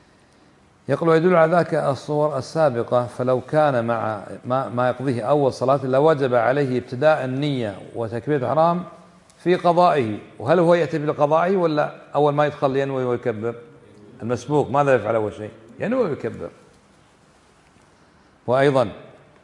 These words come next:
هذا خلاف الواقع، فليس آخر الشيء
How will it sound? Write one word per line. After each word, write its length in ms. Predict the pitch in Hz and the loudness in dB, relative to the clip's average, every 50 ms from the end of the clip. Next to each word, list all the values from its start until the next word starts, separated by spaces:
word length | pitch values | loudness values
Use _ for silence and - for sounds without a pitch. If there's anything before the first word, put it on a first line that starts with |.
| _ _ _ _ - | _ _ _ _ -4
هذا 200 | - 123 120 120 | -2 0 0 0
خلاف 380 | - - 120 120 131 131 107 | -2 0 0 2 2 2 0
الواقع، 480 | 117 117 120 127 123 117 - - 107 101 - - - - _ _ _ _ _ _ _ _ _ _ - | 0 0 2 4 4 2 2 -2 -8 -8 -10 -16 -20 -20 _ _ _ _ _ _ _ _ _ _ -6
فليس 380 | - 120 135 147 143 120 - - | -2 2 2 2 2 0 -2 0
آخر 400 | 120 120 135 139 127 - - 120 | 2 2 4 2 2 0 -2 -6
الشيء 520 | 110 - - - 135 147 151 151 170 - | -8 -6 -6 -4 -2 -2 -2 -4 -8 -12